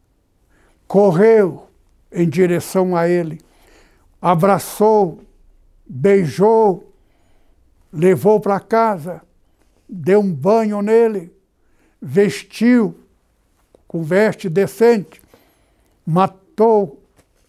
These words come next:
um novilho preparado para um dia importante,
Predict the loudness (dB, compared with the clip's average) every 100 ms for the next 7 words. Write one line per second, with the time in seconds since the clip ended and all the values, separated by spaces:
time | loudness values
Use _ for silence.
0 | _ -6 -2 0 2 2 0 0 -6 -12
1 | _ _ _ _ _ _ _ _ _ _
2 | _ _ _ -6 -2 0 2 2 0 -2
3 | -6 -4 -4 -2 0 0 -2 -4 -4 -4
4 | 0 0 0 -10